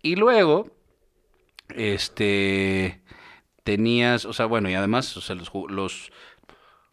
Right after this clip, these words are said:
los actores que ves, o sea, Richard Kiel. ¿Te acuerdas de, eh,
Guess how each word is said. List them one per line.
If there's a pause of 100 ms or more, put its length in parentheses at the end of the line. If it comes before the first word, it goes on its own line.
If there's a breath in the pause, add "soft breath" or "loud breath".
los
actores
que
ves,
o
sea,
Richard
Kiel. (1120 loud breath)
¿Te
acuerdas
de, (1080 soft breath)
eh,